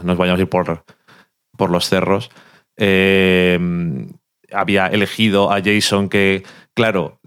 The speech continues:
representaban, eran, representaban dos cosas de Alicia, realmente no era sobre ellos. Qué, qué cosa más profunda. Pero al final lo han hecho sobre esas cosas,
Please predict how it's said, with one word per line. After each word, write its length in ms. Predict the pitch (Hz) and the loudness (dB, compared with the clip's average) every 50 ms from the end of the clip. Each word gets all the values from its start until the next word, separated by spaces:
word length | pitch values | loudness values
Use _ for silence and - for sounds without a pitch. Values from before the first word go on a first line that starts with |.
| - - | -20 -10
representaban, 1400 | - 107 104 - 98 92 - 98 98 92 101 104 104 101 101 101 101 98 98 101 98 95 92 92 90 90 90 90 _ _ - | -6 -4 -2 -2 -2 -2 -2 -2 0 0 0 0 2 2 2 2 2 0 0 -2 -2 -2 -2 -2 -4 -6 -8 -12 _ _ -2
eran, 420 | 113 113 113 107 101 101 101 87 87 - _ | 0 0 2 0 0 -2 -4 -6 -8 -8 _
representaban 520 | - 127 123 123 117 117 110 104 107 113 113 | 0 0 2 2 0 0 0 0 0 0 0
dos 160 | 110 104 - | 0 -2 0
cosas 300 | - 113 101 - 101 95 | -2 -2 -2 -2 -2 0
de 80 | 104 95 | 0 0
Alicia, 340 | 90 101 110 - - 104 98 | 2 2 0 0 0 -2 0
realmente 440 | 95 90 90 90 90 90 90 95 90 | 0 0 0 0 0 0 0 0 2
no 120 | 90 90 | 2 2
era 100 | 87 85 | 0 0
sobre 340 | - - 87 - 87 85 92 | -2 -2 -4 -2 0 0 0
ellos. 440 | 95 80 90 90 - - - - - _ _ _ | 0 0 0 -2 -2 -6 -10 -12 -18 _ _ _
Qué, 200 | - - - - | -10 -10 -10 -10
qué 120 | - - | -16 -18
cosa 220 | - - 107 98 98 | -6 -4 -2 0 0
más 120 | 95 92 | 0 0
profunda. 540 | - - 98 92 - 101 98 95 92 95 - - - - - - - _ _ _ _ _ | -2 -4 -4 -2 0 0 2 2 2 0 -2 -6 -14 -20 -20 -20 -20 _ _ _ _ _
Pero 160 | - 120 104 107 | -2 0 2 0
al 60 | 107 | 0
final 480 | 107 107 104 107 107 110 110 104 - _ _ | 0 0 0 0 0 0 -2 -2 -4 _ _
lo 280 | 113 104 101 101 101 | -2 0 2 2 2
han 180 | 101 101 101 101 | 2 2 0 0
hecho 960 | 101 98 - - 107 101 98 98 98 98 95 92 92 90 90 90 90 85 76 - - - _ | -2 -2 -2 0 0 2 2 2 2 2 2 2 2 2 0 0 -2 -4 -8 -14 -20 -20 _
sobre 580 | - - - 107 98 87 90 90 85 85 87 | -8 -4 -2 -2 -2 -2 -2 -2 -2 -2 -2
esas 240 | 90 - - 90 - | -2 -4 -6 -8 -8
cosas, 720 | - 92 98 - - 101 104 120 - - - - - - | -6 -4 -4 -2 -2 -2 -2 -4 -6 -10 -12 -14 -18 -20